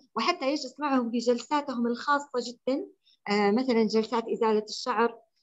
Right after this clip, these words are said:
بل حتى يصنع سكر إز-، إزالة، آه، الشعر بنفسه. وهنا نلاحظ أن الكاتب استفز القراء، آه، بالذات في هذا ال-، في هذه اللقطة يعني، لأنه هذه العادة،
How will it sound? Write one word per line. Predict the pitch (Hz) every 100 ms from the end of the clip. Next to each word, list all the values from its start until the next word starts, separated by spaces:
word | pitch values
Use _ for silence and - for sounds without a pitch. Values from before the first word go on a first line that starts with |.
| _ _
بل | 240
حتى | 247 349 349 285
يصنع | 294 370 254 214
سكر | - 349 - 269
إز-، | - 233 226 220
إزالة، | 240 262 220 220
آه، | 202 190 -
الشعر | - 294 240
بنفسه. | 226 196 - _ _ _ _ _ _ -
وهنا | 233 277 381 381 311 349 -
نلاحظ | 233 277 302 262 240
أن | 233
الكاتب | 233 - 294 247 226
استفز | 220 240 277 277 214
القراء، | 208 214 208 185 - _ _ 233 -
آه، | 208 208
بالذات | 180 220 - 330 349 339
في | 269 247
هذا | 262 220 208
ال-، | - -
في | 226
هذه | 254 220
اللقطة | 214 226 - 202
يعني، | 196 180 175 175 - _
لأنه | 190 226 247 285
هذه | 240
العادة، | 233 277 262 247